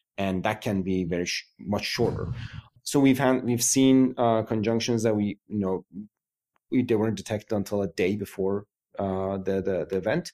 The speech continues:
Um, so it ranges, but, but generally what happens is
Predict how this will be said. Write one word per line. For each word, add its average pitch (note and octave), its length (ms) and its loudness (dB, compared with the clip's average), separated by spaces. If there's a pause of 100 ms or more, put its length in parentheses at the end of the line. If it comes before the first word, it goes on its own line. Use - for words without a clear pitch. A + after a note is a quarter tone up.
(480)
Um, C3 180 2
so F#3+ 140 6
it D3 80 4
ranges, C#3+ 640 2
but, D3 220 6
but D#3 100 4
generally D#3+ 360 4
what C3+ 120 8
happens B2 320 2
is A2 240 -2